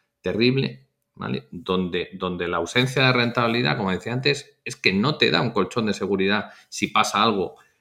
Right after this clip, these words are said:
que no se espera. Entonces, no, no tenía ningún sentido. Entonces, años como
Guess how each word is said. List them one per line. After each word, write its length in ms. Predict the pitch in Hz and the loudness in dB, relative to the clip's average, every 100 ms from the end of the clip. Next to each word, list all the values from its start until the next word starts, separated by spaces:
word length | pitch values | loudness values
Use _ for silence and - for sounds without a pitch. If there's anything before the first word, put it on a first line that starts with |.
| _ | _
que 100 | - | -4
no 120 | 95 101 | -2 0
se 100 | 95 | -2
espera. 460 | - 156 - - _ | -2 -2 -2 -8 _
Entonces, 280 | 92 - - | -6 -6 -2
no, 160 | 104 | 0
no 220 | 110 104 110 | 0 0 0
tenía 240 | 127 120 | 2 2
ningún 240 | 98 95 | 2 0
sentido. 400 | 92 87 85 - | -2 -6 -2 0
Entonces, 320 | 110 95 85 - | 2 0 0 -2
años 260 | 98 101 101 | 0 0 0
como 340 | 101 101 98 | -2 -2 -4